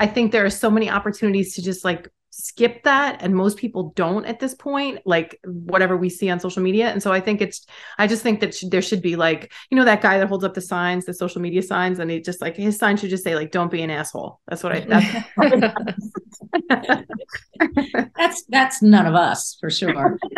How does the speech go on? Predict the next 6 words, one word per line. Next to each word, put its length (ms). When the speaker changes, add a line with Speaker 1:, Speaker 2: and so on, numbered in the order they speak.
Speaker 2:
Um, 500
<laughs> 400
Vivian, 560
did 140
you, 240
uh, 420